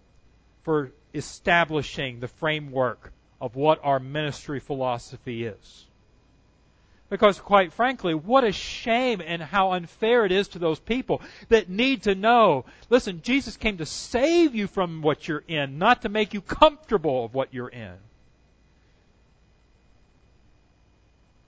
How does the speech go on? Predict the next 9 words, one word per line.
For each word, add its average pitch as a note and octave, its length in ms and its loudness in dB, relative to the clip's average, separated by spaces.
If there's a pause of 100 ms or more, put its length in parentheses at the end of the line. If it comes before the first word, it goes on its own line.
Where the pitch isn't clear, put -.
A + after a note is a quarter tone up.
(540)
Paul F3 240 4
warns D3 380 -4
Timothy D3+ 640 -4 (560)
in A#2+ 100 -18
First D3+ 320 -4
Timothy. D#3 320 -6
You B2+ 80 -6
want B2+ 160 -6
to A2+ 120 -8